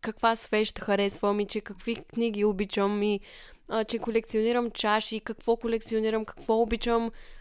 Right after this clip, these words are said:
ам, на кого съм фен, всякакви такива неща. И като дойдат на фен срещите, аз, нали, не, нямам възможност да разглеждам подаръците на място,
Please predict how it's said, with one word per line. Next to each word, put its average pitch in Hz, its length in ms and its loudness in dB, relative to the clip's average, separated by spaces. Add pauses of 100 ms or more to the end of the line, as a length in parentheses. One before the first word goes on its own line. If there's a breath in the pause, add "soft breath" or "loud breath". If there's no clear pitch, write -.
(140 loud breath)
ам, 208 380 0 (240)
на 220 120 2
кого 214 360 4
съм 247 240 2
фен, 233 480 2 (680 soft breath)
всякакви - 580 -2
такива 269 320 2
неща. 208 320 0
И 196 60 -4
като - 200 -8
дойдат 220 360 4
на 254 100 -2
фен 247 220 0
срещите, 226 380 -2
аз, 220 180 0 (580)
нали, 214 340 2
не, 214 240 2
нямам 202 440 2
възможност 208 440 0
да 190 80 0
разглеждам 190 420 0
подаръците 185 480 -4
на 175 120 -4
място, 226 440 0